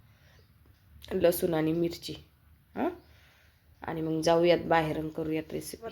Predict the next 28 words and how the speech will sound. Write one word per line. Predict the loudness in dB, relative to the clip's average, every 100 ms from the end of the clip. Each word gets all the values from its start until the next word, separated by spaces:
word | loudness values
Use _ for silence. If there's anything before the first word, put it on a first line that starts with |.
| -2
ताईंनो, | 0 0 -4 -6 -10 -8 4
ते | 4
हरभऱ्याची | 8 6 6 2 2 2
भाजी | 4 4 0 -2 -6 -14 -20 -20 -20 -20 -20 -20 -20 -20 _ _ -20 _ _ 0 8
त्या | 10
दिवशी | 10
सोनीबाईंनी | 10 10 10 12 12 10
केली | 8 8 8
ना, | 8 8
तर | 6 6
खूप | 6 10 12 12 10 10
याचं | 8 8 2 0 -14 -20 -4
असं | 6
एवढ्या | 8 10 10 8
बारीक | 12 10 10 4
बारीक | 6 6 4
सुद्धा | -6 0 2
काड्या | 6 6 6
काढल्या, | 6 4 4 4
नुसतं | 2 -2 -4
पानं | 2 6 8 6
घेतले. | 2 2 2
त्या | 2 2
भाजीला | 2 -2 2 2
टेस्टच | 4 -2 -2 -4 -2
नाही | 2
लागली | 4 2 0
मला. | -4 -4